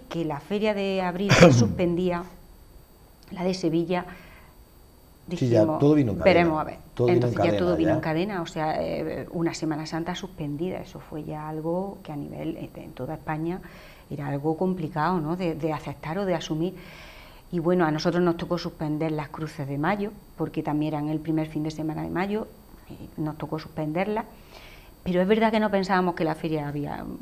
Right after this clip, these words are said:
Speaker 1: tendríamos que llegar a eso. Pero una vez que ya cada vez hemos ido a más, cada vez hemos ido a más, bueno, y ante el, las autoridades sanitarias ya las recomendaciones que nos hicieron, nosotros no podíamos saltarnos irresponsablemente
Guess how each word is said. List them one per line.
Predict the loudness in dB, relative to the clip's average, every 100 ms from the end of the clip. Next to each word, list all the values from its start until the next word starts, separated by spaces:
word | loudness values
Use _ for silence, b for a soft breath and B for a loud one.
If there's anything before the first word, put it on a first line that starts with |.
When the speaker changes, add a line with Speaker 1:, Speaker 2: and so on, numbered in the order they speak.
| -14 -4
Speaker 1:
tendríamos | 0 2 2 0
que | -2
llegar | -2 -2
a | -4
eso. | -6 -12 -18 -20 -14 -4
Pero | -2 0
una | 0
vez | -4
que | -2 0
ya | 0 0 -2
cada | -4 -2
vez | 0 -2 -4
hemos | -4 -2 -2
ido | -2
a | -2
más, | -2 -4 -6 -4
cada | -2 -2
vez | -2
hemos | -2 -2
ido | -2
a | -4
más, | -4 -6 B B B B B -10
bueno, | -4 0
y | 0
ante | 0 -2 -2 -2 -2
el, | -4 -8 -12 -18 -18 -12 0
las | 8 8
autoridades | 8 4 0 0 -2
sanitarias | -2 -2 0 0 -2
ya | -2 -2
las | -2
recomendaciones | -2 -2 -2 -4 -4 -6 -4
que | -4
nos | -4 -4
hicieron, | -4 -4 0 -2 -4 B B B -10
nosotros | -6 -2 0
no | 0 -2
podíamos | -2 -2 -2 -2 -4 -4
saltarnos | -4 -2 0 2 2
irresponsablemente | 0 -4 -6 -4 -4 -4 -4 -4 -4 -6